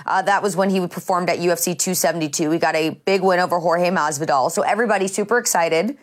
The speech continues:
including myself. The guy sells tickets, and all the while, he put on a very confident and also convincing front as to why his return was going to be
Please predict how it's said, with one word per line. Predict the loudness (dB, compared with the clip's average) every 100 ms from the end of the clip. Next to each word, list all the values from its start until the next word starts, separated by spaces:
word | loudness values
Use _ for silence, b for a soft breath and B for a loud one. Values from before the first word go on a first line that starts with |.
| b b -6
including | -6 -2 -2 0
myself. | 0 0 0 0 -2 -10 -20 _ _ _ _ _ _ -2
The |
guy | 0 0
sells | 2 0 2
tickets, | 0 0 0 -2 -2 -2 -2 -4 -2
and | 2 2 2 0 -2
all | 0 0
the | 2
while, | 2 2 4 2 -2 B B B
he | 0
put | 2 4
on | 4 2
a | 0
very | 2 2 0
confident | 0 0 2 2 0 0 -4 -2
and | 0 0
also | 0 0
convincing | 0 0 0 0 -4
front | -2 -2 0 0
as | -2 -2
to | -4
why | -2 0 2 2 0
his | -2 -2
return | -4 0 -2 0
was | -2
going | 0 0 0
to | -4
be | -2 0 0